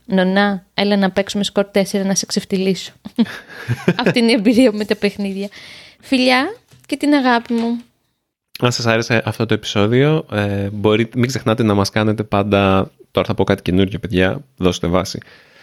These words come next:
Speaker 2: Μην ξεχνάτε να μπείτε στην εφαρμογή στην οποία μας ακούτε. Άμα αυτή είναι το Apple Podcasts, αφήστε μας και ένα,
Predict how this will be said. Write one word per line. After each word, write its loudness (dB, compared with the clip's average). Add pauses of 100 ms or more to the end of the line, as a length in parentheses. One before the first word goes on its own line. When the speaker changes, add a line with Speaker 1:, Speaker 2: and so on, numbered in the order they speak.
(240)
Speaker 2:
Μην 4
ξεχνάτε 2
να 4
μπείτε 0
στην -2
εφαρμογή 2
στην -2
οποία 0
μας -4
ακούτε. -2
Άμα 2
αυτή 0
είναι 0
το 2 (240)
Apple 0
Podcasts, 0 (120)
αφήστε -2
μας 0
και -2
ένα, -4